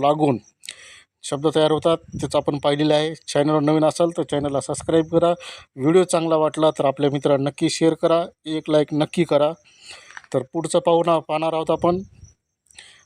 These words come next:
अनियमित विरुद्धार्थी शब्द. बारावा पॉईंट आहे. पहिला शब्द आहे अमृत,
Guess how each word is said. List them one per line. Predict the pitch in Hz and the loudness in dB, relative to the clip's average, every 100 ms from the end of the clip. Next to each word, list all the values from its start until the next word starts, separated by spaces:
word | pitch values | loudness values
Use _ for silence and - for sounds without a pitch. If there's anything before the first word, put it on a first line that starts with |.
| - | -2
अनियमित | 165 185 185 185 185 196 - - 170 | 0 2 2 0 0 -2 -6 -12 -6
विरुद्धार्थी | 143 170 156 165 160 170 | 0 0 4 2 2 -4
शब्द. | - 156 135 | 0 -2 0
बारावा | 117 110 135 151 147 | -2 2 2 4 2
पॉईंट | 151 143 151 | 2 2 2
आहे. | 180 254 - - - _ _ _ | 0 -2 -20 -20 -20 _ _ _
पहिला | 147 156 151 | 0 2 0
शब्द | 165 147 | -2 0
आहे | 156 143 - | 0 0 -2
अमृत, | 147 151 175 196 - | -2 2 2 2 -2